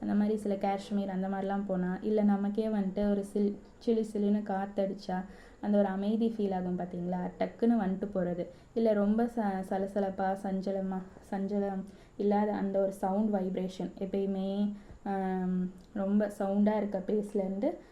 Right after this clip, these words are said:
கொஞ்சம் அப்படியே சாந்தமான, ஆ, எக்ஸ்டர்னல் சிச்சுவேஷன்ஸ் பேஸ் பண்ணி, ஆ, அந்த அமைதி கிடைக்குதுன்னா அது வந்துட்டு அமைதின்னு சொல்லுவோம். அது பேர் சாந்தி கிடையாது. சாந்திங்கிறது உள்ள நம்ம ஆத்மாவால் அனுபவம் பண்றது.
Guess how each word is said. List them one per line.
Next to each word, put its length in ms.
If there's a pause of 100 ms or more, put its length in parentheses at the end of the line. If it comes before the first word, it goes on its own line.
(120)
கொஞ்சம் 480
அப்படியே 440
சாந்தமான, 920 (220)
ஆ, 40
எக்ஸ்டர்னல் 680
சிச்சுவேஷன்ஸ் 560
பேஸ் 260
பண்ணி, 380 (380)
ஆ, 360
அந்த 300
அமைதி 380
கிடைக்குதுன்னா 600
அது 200
வந்துட்டு 360 (120)
அமைதின்னு 520
சொல்லுவோம். 360
அது 120
பேர் 200
சாந்தி 420
கிடையாது. 540 (380)
சாந்திங்கிறது 640
உள்ள 340
நம்ம 320
ஆத்மாவால் 420
அனுபவம் 500
பண்றது. 480